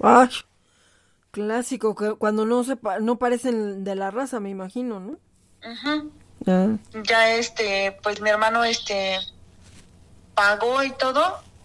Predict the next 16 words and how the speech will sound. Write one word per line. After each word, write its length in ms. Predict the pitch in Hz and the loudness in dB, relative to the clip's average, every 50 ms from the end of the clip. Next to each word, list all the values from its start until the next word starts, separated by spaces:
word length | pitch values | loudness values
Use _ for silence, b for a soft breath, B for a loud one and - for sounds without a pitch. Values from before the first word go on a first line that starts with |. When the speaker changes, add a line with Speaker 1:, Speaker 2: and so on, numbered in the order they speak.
| - - | -8 -2
Speaker 1:
Ajá. 280 | - 214 233 220 220 233 - - - - _ - - - | 2 4 4 4 4 2 -2 -10 -20 -20 _ -20 -12 -8
Speaker 2:
Este, 840 | 190 196 202 202 196 - - - - 202 202 196 196 202 202 196 - - - b b b b b b b - - | -6 -4 -4 -4 -4 -6 -6 -4 -4 -2 -2 0 0 -2 -2 -6 -10 -18 -20 b b b b b b b -10 -4
pero 200 | - 226 226 233 | -2 2 2 2
aún 240 | 240 247 262 262 262 | 2 2 0 0 -2
así, 380 | 262 262 262 - 269 254 262 | -2 -2 -2 -4 -2 -2 0
o 100 | 262 247 | 0 0
sea, 180 | 240 247 233 233 | 0 0 0 0
la 340 | 233 220 226 220 226 214 214 | 0 -2 -2 2 4 4 4
señora 320 | 214 214 220 226 240 247 | 4 2 0 2 2 2
ya 140 | 240 240 233 | 2 2 0
después 360 | 233 240 240 - 247 240 - - | 0 -2 -4 -4 -4 -4 -2 -2
creo 240 | 247 233 226 226 | -2 -2 -2 -2
que 140 | - - 214 | -2 -4 -4
se 100 | - 208 | -4 -6
estaba 260 | 196 - 220 226 233 | -4 0 2 4 4
arrepintiendo 840 | 233 214 208 208 - - 196 196 - - 226 247 254 269 320 403 | 4 2 0 -4 -4 -8 -12 -10 -6 -2 -2 -2 0 0 -2 -4